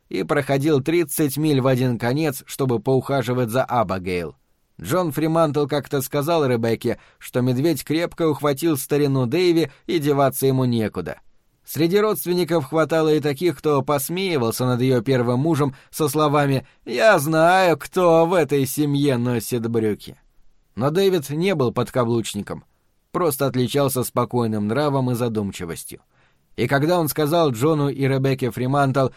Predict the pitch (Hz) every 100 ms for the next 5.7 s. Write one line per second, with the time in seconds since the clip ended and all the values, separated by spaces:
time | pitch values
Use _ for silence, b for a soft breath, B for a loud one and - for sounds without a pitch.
0 | b b b - 156 143 151 147 147 156
1 | 147 139 135 135 135 139 147 139 139 131
2 | - 135 123 165 175 120 120 101 160 143
3 | 165 165 135 113 107 123 175 160 143 b
4 | b b _ 135 165 190 151 156 151 -
5 | 151 156 180 147 110 101 117